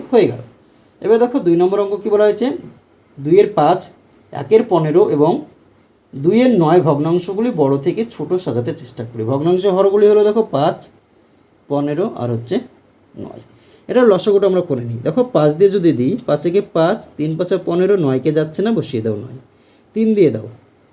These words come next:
এক, তিন তিরিখে, তিন একে তিন, তিন তিরিখে নয়, আবার তিন দিয়ে দাও, এক, এক, তিন একে তিন। লসাগু করতে হচ্ছে দেখো, এগুলো হচ্ছে আমাদের লসাগু, পাঁচ, তিন, তিন, পাঁচ গুণিত তিন গুণিত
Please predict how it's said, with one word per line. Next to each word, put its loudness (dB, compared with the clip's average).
এক, -2
তিন -2
তিরিখে, 0
তিন 2
একে 2
তিন, 4
তিন 0
তিরিখে -4
নয়, -2
আবার 2
তিন 2
দিয়ে 0
দাও, -6
এক, -4
এক, -8
তিন -8
একে -14
তিন। -14
লসাগু 0
করতে 0
হচ্ছে 0
দেখো, 0
এগুলো 2
হচ্ছে 0
আমাদের 2
লসাগু, -2
পাঁচ, -4
তিন, -4
তিন, -8
পাঁচ 0
গুণিত -2
তিন -4
গুণিত -6